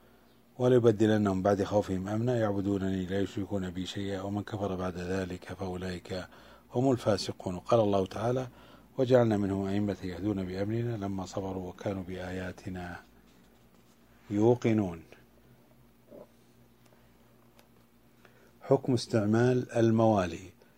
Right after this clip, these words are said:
الإمامة العظمى لا يتولاها إلا الحر من الرجال، أما ما دونها من المناصب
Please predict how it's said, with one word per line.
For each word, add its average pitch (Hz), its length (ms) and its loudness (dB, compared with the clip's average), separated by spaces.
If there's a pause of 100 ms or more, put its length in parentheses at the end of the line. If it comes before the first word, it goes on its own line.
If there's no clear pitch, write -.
(180)
الإمامة 135 520 4
العظمى 110 540 4
لا 110 220 6
يتولاها 110 540 2
إلا 95 160 0
الحر 101 340 0
من 90 180 -6
الرجال، 113 520 -4 (640)
أما 147 280 6
ما 107 160 2
دونها 104 360 2
من 95 160 0
المناصب 95 680 0